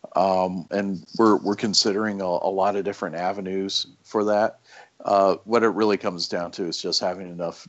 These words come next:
time on our end and throughput to, to make something like that happen.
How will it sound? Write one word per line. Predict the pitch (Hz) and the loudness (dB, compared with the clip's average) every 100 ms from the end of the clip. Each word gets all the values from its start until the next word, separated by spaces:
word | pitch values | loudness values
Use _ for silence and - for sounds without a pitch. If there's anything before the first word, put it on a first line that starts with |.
| - | -8
time | 90 90 95 | -4 -4 -4
on | 95 87 | -4 -2
our | 92 107 104 | 2 2 2
end | 87 95 | -2 -6
and | 90 82 | -8 -10
throughput | - 107 113 - 95 120 | -6 -2 -2 -2 -4 -4
to, | - 87 85 | -6 -6 -6
to | - | -8
make | 95 95 | -6 -2
something | - 98 85 | -2 -4 -6
like | 82 85 | -12 -10
that | 87 82 | -8 -8
happen. | 87 85 - 85 | -10 -12 -12 -16